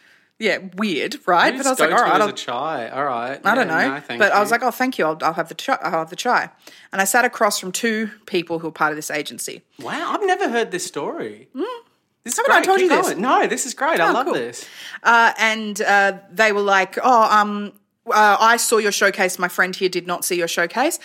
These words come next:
Speaker 1: but it was a really, really great showcase. You're, s-, you're very funny, and it was, it was a great scene choice for you. And, and we've taken on two other people from your, from your class as well."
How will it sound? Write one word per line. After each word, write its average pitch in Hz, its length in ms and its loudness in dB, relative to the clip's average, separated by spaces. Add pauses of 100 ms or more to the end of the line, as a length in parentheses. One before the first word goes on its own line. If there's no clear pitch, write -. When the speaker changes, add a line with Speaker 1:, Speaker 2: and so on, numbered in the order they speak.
(380)
Speaker 1:
but 185 220 2
it 226 40 0
was 220 140 -2
a 233 60 -2
really, 220 280 2
really 202 220 2
great 185 240 2
showcase. 180 440 0
You're, 185 80 -2
s-, - 160 -4
you're 202 120 0
very 208 220 4
funny, 233 460 0
and 202 140 -2
it 175 80 -2
was, 190 120 0
it 180 100 -2
was 180 140 -2
a 185 40 -2
great 180 280 2
scene 226 200 -2
choice 208 300 -2
for - 120 -14
you. 196 260 -2
And, 180 120 -6 (400)
and 208 160 2
we've 196 100 -2
taken 220 360 0
on 196 200 -4
two 220 240 -2
other 190 180 2
people 175 340 -4
from 165 240 -8
your, 143 300 -6 (420)
from 175 200 -6
your 156 80 -8
class 147 320 -2
as 160 140 -10
well." 156 340 -2